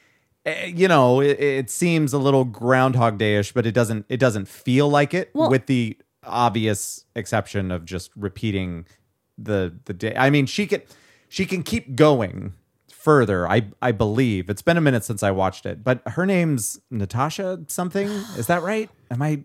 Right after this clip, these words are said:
Speaker 1: screwing that up?
Speaker 2: I can't remember
Speaker 1: I
Speaker 2: her
Speaker 1: forget.
Speaker 2: name right
Speaker 1: Uh,
Speaker 2: now.
Speaker 1: but she's great, and I've,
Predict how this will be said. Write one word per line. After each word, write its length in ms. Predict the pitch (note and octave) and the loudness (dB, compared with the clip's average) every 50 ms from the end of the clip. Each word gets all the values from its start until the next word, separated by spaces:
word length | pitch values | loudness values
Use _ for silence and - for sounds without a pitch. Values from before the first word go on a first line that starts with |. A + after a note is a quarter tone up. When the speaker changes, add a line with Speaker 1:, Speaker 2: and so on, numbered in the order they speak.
| _ - | _ -16
Speaker 1:
screwing 340 | C3+ - - - D3+ D3+ D3+ | -16 -14 -6 -2 0 0 2
that 140 | D3 C#3+ C#3+ | 2 2 4
up? 180 | D3 D#3 D#3 - | 2 2 0 -2
Speaker 2:
I 100 | G#3+ G3+ | -8 -10
can't 260 | - - F3 - - | -10 -12 -16 -14 -12
remember 220 | - F#2+ - F#3 | -12 -10 -2 -2
Speaker 1:
I 40 | C3 | -2
Speaker 2:
her 40 | - | 0
Speaker 1:
forget. 300 | D3+ C3 C#3 C3 A2+ G2 | 0 2 4 4 2 2
Speaker 2:
name 100 | - - | 0 4
right 40 | - | 8
Speaker 1:
Uh, 200 | D3 C#3 C3 B2+ | 10 10 10 10
Speaker 2:
now. 20 | |
Speaker 1:
but 140 | G#2+ C3+ A#2+ | 8 4 -2
she's 220 | - G#3 G#3 B2+ | 0 -2 -4 -4
great, 460 | G#2+ - B2 B2+ A#2+ G#2+ F2 D#2 _ - - | -2 0 2 2 2 2 0 -4 _ -6 -2
and 160 | C3 B2 A#2 | 0 4 4
I've, 240 | A#2 A#2 G2 F#2+ | 4 4 2 0